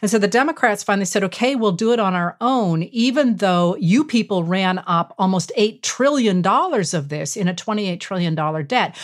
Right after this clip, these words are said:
We'll go ahead and do it ourselves." And then the Republicans filibustered it and said, "No, no, you can't do it that way either."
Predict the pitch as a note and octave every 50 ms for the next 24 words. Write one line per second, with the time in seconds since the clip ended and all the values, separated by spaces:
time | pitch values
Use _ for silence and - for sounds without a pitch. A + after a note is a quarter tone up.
0 | - - - B3+ C#4 B3+ D4 C4+ B3+ C4 B3 A3+ G#3+ A3+ A#3 A3 A3 G#3 F#3+ F3+
1 | - - C4+ C#4 B3 G3 F3+ - - _ _ _ _ _ - A3 G#3+ F3+ G3 B3
2 | E4 G#4+ A#4 F4+ C4 A3+ - - A#3 A3+ C#4 - E4 C#4+ - - F#4+ G#4+ A#4 A#4+
3 | F4 A3 E3+ D3 - - - D3 C3+ - - _ _ _ - - - - - A#3
4 | A3+ - C#4 A#3 A3 C4 D4+ D4 C4 A3+ A3+ A3+ - - C#4+ C#4+ A#3 B3 B3 A#3+
5 | A#3 B3 A#3 A3+ A#3 A3+ G#3 G3+ G3 G3 A#3 B3+ C#4 D#4+ D4+ G3+ C3 - - -